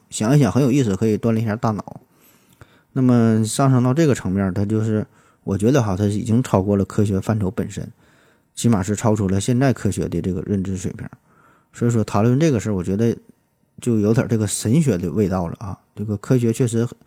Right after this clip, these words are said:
有很多的局限性，很多问题也解决不了啊，这个就不在咱们讨论范围以内了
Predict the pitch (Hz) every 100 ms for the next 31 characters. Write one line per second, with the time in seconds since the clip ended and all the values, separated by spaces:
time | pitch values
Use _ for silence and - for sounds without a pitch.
0 | - - _ - 120 123 110 101 104 104
1 | 104 101 104 101 90 95 101 107 101 104
2 | 104 - 87 92 - 113 - - 98 107
3 | 113 104 98 95 - 98 113 101 87 98
4 | - - 101 95 104 101 95 90 123 98